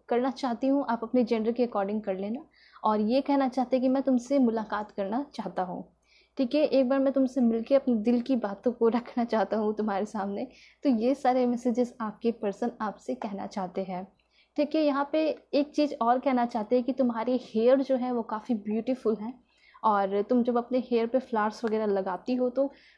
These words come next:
काफ़ी ब्यूटीफुल लगती हो, ठीक है? यहाँ पे आपके पर्सन आपको कुछ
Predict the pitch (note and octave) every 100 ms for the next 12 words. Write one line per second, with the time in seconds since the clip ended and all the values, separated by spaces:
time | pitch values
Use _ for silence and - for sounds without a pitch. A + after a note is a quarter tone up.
0 | - B3+ B3 D4+ C#4+ C4 C4 C4 G3+ -
1 | - F#3 G3 - _ _ _ - A#3+ C#4
2 | D4 - _ - - B3 C#4 D#4 D#4+ F#3
3 | - G3 B3 B3+ C#4+ - A3+ - B3 C4+
4 | -